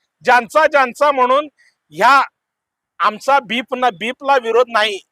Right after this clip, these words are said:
बीपला विरोध नाही. तुम्ही बपच्या विरोधात जे तथाकथित गोरक्षक गोंधळ घालतायत आणि मॉब लिंचिंग करतायत आणि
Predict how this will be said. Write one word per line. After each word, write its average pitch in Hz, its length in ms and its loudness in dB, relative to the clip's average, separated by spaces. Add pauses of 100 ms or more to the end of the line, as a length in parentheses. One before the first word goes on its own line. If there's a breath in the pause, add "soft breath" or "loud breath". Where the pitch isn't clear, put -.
(1160)
बीपला 247 300 0
विरोध 240 280 2
नाही. 254 220 0 (380)
तुम्ही 254 160 -6
बपच्या 254 440 0
विरोधात 277 520 2
जे 294 140 2 (200)
तथाकथित 269 460 -4
गोरक्षक 240 600 -2 (920)
गोंधळ 226 400 2
घालतायत 220 380 0 (400)
आणि 202 160 -6
मॉब 214 300 -2
लिंचिंग 240 380 -16
करतायत 240 360 -2 (320 soft breath)
आणि 214 180 -2